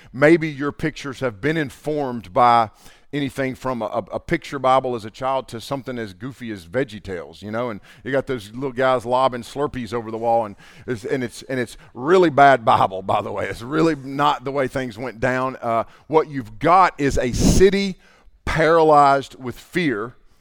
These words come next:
and they've locked themselves inside because this massive war machine is marching across the plains coming at their city. So, so the Israelites are,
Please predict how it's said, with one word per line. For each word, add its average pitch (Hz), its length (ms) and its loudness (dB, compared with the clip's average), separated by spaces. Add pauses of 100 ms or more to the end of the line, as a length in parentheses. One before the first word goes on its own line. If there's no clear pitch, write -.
(480)
and 135 160 -2
they've 123 140 0
locked 127 440 2
themselves 135 560 -4
inside 107 500 -4 (840)
because 127 360 -4
this 104 180 -16
massive 127 640 -2
war 147 300 -2
machine 98 580 -12 (420)
is 113 160 -10
marching 135 640 -2
across 123 400 -4
the - 100 -10
plains 113 480 -8
coming 120 240 -10
at 104 120 -10
their 113 120 -8
city. 110 280 -8
So, 123 240 -6 (260)
so 147 260 -2
the 127 220 -4
Israelites 123 1040 2 (460)
are, 127 400 0